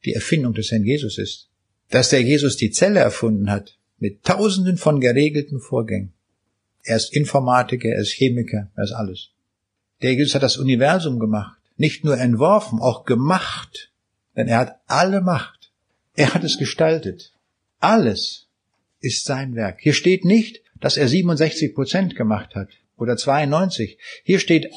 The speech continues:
ausdrücklich alles, ohne Ausnahmen. Wir haben ja die Frage gestellt, Herkunft und Zukunft des Menschen.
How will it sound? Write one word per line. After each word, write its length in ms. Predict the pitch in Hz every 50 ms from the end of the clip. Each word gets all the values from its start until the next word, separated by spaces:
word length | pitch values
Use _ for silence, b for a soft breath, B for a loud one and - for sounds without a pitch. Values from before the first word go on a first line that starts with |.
| - -
ausdrücklich 1500 | 175 208 240 254 269 285 254 - - - - 135 123 156 170 214 220 220 - - - - 147 151 170 185 175 - - _ _ _ _ _ _ _
alles, 580 | - 139 190 214 156 104 87 - - - - _ _ _ _ _ _ _ _ _ _ _
ohne 260 | - 165 180 175 156
Ausnahmen. 460 | 143 147 - 127 110 98 95 98 95 _ _ _ _ _ _ _ _ _ _ _ _ _ -
Wir 80 | - 127
haben 100 | 135 139
ja 60 | 135
die 100 | 135 127
Frage 360 | - - 139 143 151 151 143
gestellt, 420 | 139 - - - 139 139 139 131 135 - - B B B B B B B
Herkunft 560 | - - 170 185 185 185 - 147 139 123 107
und 100 | 117 120
Zukunft 440 | - - 185 196 196 - 139 120 107
des 120 | 110 - -
Menschen. 440 | 170 185 185 - - - - -